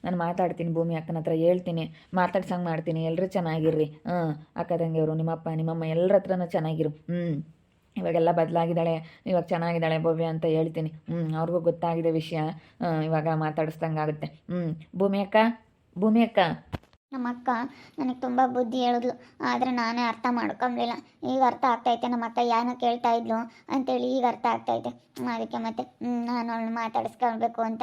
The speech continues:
Speaker 2: ತುಂಬ ಆಸೆಯಾಗಿಂದ ನಾನು ಬನ್ನಿ ಹೋಗೋಣ ಅಂತ ನಾನು ನಿಮ್ಮನ್ನ ಜೊತೆ ಕರ್ಕೊಂಬಂದಿದ್ದು. ಅಪ್ಪ ಅಮ್ಮನೂ ಮಾತಾಡಿಸ್ತಿಲ್ಲ, ಅದಕ್ಕೆ ನನಗೆ ಬೇಜಾರಾಯ್ತು.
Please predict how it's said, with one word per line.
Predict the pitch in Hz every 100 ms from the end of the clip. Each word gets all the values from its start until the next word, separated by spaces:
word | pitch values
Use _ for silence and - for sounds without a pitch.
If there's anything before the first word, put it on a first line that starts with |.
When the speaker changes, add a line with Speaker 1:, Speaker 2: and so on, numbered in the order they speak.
| 226 233
Speaker 2:
ತುಂಬ | 226 226 240
ಆಸೆಯಾಗಿಂದ | 226 226 233 226 226 220
ನಾನು | 220
ಬನ್ನಿ | 226 226
ಹೋಗೋಣ | 226 220 220
ಅಂತ | 220 220 226
ನಾನು | 220 220
ನಿಮ್ಮನ್ನ | 226 226 220 220 220
ಜೊತೆ | 220 226
ಕರ್ಕೊಂಬಂದಿದ್ದು. | 226 247 - 220 226 220 220 - _ _ _ -
ಅಪ್ಪ | - -
ಅಮ್ಮನೂ | 233 226 240
ಮಾತಾಡಿಸ್ತಿಲ್ಲ, | 240 240 214 220 233 226 226
ಅದಕ್ಕೆ | 226 233
ನನಗೆ | 226 226 226
ಬೇಜಾರಾಯ್ತು. | 233 233 214 226 220 -